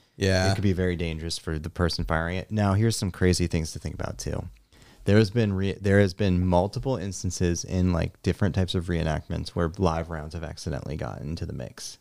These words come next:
Speaker 1: How does that happen?
Speaker 2: Stupidity.
Speaker 1: Okay,
Speaker 2: So,
Speaker 1: right.
Speaker 2: so,
Speaker 1: Obviously.
Speaker 2: so let me, let me give you a scenario. So, like, you've got,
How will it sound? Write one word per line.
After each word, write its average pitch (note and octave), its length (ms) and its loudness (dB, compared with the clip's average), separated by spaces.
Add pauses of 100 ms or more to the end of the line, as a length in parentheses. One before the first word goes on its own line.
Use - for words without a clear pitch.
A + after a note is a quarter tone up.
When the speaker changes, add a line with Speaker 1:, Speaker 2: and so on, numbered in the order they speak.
(120)
Speaker 1:
How E3+ 580 6
does G2 500 2
that A2 400 -2
happen? G2 380 -4
Speaker 2:
Stupidity. F#2+ 880 2 (340)
Speaker 1:
Okay, G#2 420 8
Speaker 2:
So, A#2+ 80 2
Speaker 1:
right. A#2+ 360 8
Speaker 2:
so, C#3 100 8
Speaker 1:
Obviously. A#2 460 10
Speaker 2:
so D#3+ 60 10
let - 100 10
me, - 160 8
let C#3+ 100 6
me D#3 80 6
give D3+ 120 6
you D3 60 6
a - 40 2
scenario. G#2+ 500 4
So, G2 240 2
like, F2+ 260 0
you've G2+ 200 -4
got, F#2+ 380 2